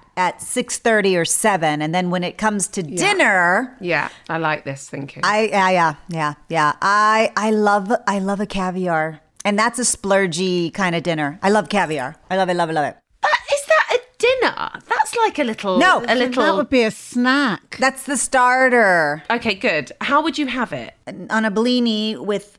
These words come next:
Speaker 1: lemon and the creme fraiche, of course, and chives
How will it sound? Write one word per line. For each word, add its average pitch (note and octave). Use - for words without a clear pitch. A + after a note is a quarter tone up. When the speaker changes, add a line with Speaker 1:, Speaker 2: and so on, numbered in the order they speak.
Speaker 1:
lemon G3+
and F3
the E3
creme F#3
fraiche, E3
of -
course, D3
and D3+
chives D#3+